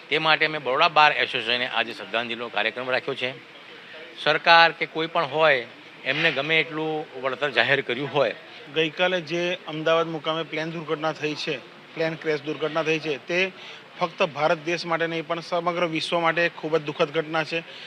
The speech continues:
Speaker 2: કારણ કે આ પ્લેનમાં ફક્ત ભારતના નાગરિકો નહીં પરંતુ દેશ વિદેશના અનેક નાગરિકો આમાં પ્રવાસ કરી રહ્યા હતા અને સાથે સાથે જે પ-, પ્લેન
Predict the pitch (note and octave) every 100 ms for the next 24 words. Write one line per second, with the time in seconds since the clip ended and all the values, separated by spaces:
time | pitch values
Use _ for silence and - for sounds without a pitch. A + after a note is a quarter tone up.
0 | - - E3+ F#3 F3 G3 E3 E3+ F3 F3
1 | E3+ F3+ F3+ F3+ D3+ E3+ D#3 F#3 C#3+ D3+
2 | E3+ E3+ F3+ E3+ E3+ E3+ F3+ F3+ E3 E3+
3 | F3 F3 D#3 E3+ F3 E3 D#3+ F3+ D#3+ D3+
4 | E3+ F3 D#3+ E3 E3 E3 D#3+ E3 E3 E3+
5 | E3 D#3+ D#3 E3 E3 E3 E3 E3 D#3+ D#3+
6 | E3 D#3+ - - - E3 F3+ F3+ F3+ F#3
7 | E3 - - D#3 G3+ F#3+ G3 E3+ D3+ C3
8 | F3+ G3+ F#3 F3+ E3 D3+ D#3+ F3 F#3